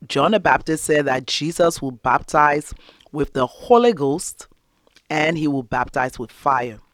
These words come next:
And we say, as fiery believers, we will be believers who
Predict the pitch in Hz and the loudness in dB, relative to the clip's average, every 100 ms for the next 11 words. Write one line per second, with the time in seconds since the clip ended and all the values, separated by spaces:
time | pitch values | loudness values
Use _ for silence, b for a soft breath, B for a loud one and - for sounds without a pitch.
0 | _ _ - 135 135 - 156 - _ _ | _ _ -10 -8 -4 0 0 0 _ _
1 | _ _ _ _ _ _ - - - 160 | _ _ _ _ _ _ -16 -6 0 2
2 | 151 - - - 202 196 208 202 190 147 | 2 -4 -14 0 6 10 10 8 2 0
3 | 135 143 170 151 139 147 - B B B | -2 -4 -2 0 0 0 -6 B B B
4 | B 156 151 151 123 175 156 147 156 160 | B 0 4 4 4 2 2 0 0 6
5 | 175 175 - 185 165 170 180 | 6 6 0 0 0 0 -4